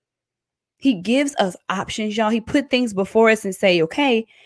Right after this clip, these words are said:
here's what it is. You can choose this or you can choose this." And we make the choice. And we,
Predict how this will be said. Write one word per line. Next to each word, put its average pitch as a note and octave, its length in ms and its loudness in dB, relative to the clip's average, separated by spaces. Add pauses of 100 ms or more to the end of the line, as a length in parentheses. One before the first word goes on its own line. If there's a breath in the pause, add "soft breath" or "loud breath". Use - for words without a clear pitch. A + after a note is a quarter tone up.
(200 soft breath)
here's G#3+ 300 6
what B3 160 8
it C#4 80 2
is. D4 220 4
You A3+ 80 4
can F#3 140 0
choose B3+ 340 0
this D4 300 0
or G3 80 0
you G#3 120 -2
can G3+ 140 -4
choose A3+ 300 -4
this." G3+ 220 2
And D#3+ 200 -2
we A#3+ 240 4
make A3 260 2
the D#3+ 80 -4
choice. C#3+ 380 -4
And E3+ 140 2
we, A#3+ 320 2